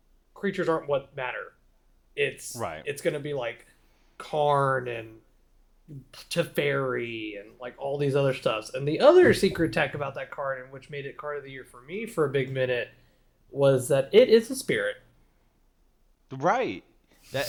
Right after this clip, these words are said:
Speaker 2: that's, yeah, I completely missed that. That huge addition for the spirit deck. It doesn't matter that doesn't fly. It is just straight up removal, which spirits does not really have.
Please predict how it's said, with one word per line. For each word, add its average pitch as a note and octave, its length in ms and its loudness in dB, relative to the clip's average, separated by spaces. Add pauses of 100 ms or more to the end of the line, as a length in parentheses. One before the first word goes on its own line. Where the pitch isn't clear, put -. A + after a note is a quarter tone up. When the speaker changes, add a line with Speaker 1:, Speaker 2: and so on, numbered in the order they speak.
(100)
Speaker 2:
that's, G3 280 2
yeah, E3 240 2
I D3 100 2
completely D#3 360 -4
missed C#3 240 -2
that. C#3 320 -4
That C3+ 360 0 (560)
huge F#3 320 -6
addition C3 380 -4
for B2 100 -10
the G2+ 80 -10
spirit A2 360 -8
deck. F2 220 -14
It A#2+ 140 -10
doesn't C#3+ 180 -6
matter A#2+ 220 -4
that F#2+ 140 -6
doesn't G2 240 -12
fly. A2 260 -2
It F#2+ 180 -8 (640)
is C3+ 240 -4
just B2+ 200 -10
straight A#2+ 280 -4
up A2 140 -6
removal, F#2 560 -10 (1800)
which B2+ 200 -6
spirits C3+ 400 -6
does A2+ 120 -12
not C#3+ 180 -4
really B2+ 220 -6
have. F2+ 420 -10